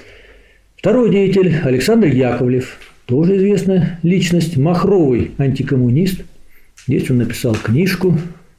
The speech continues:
кто желает, может там познакомиться, найти в интернете, дело не в этом. В предисловии к этой книжке он проговорился, ну, может, сознательно, не в этом дело, что после двадцатого съезда мы в кругу единомышленников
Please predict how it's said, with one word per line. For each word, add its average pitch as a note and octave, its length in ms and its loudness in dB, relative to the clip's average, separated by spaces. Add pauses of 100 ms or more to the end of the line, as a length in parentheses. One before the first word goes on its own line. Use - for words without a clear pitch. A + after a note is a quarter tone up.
(140)
кто B2 180 -4
желает, B2+ 400 -2
может G#2 340 -2
там F#2+ 160 -10 (300)
познакомиться, D#3 680 -2
найти E3+ 280 0
в E3 60 2
интернете, D3+ 600 0
дело C#3 220 0
не A2+ 120 0
в D3+ 80 0
этом. G3 300 0
В - 560 -8
предисловии E3+ 640 0
к D3+ 40 0
этой C#3+ 260 -2
книжке A3+ 400 0
он E3+ 160 0
проговорился, D#3 800 0 (220)
ну, E3 80 0
может, F#3 200 -2
сознательно, D#3+ 480 0
не D#3+ 140 2
в D#3 40 2
этом A2 200 -2
дело, - 240 -4 (1500)
что D#3+ 260 0
после G#3+ 320 2
двадцатого D#3+ 600 2
съезда D#3 680 0 (360)
мы F3 260 2
в - 80 -2
кругу F3+ 380 2
единомышленников C3 1200 0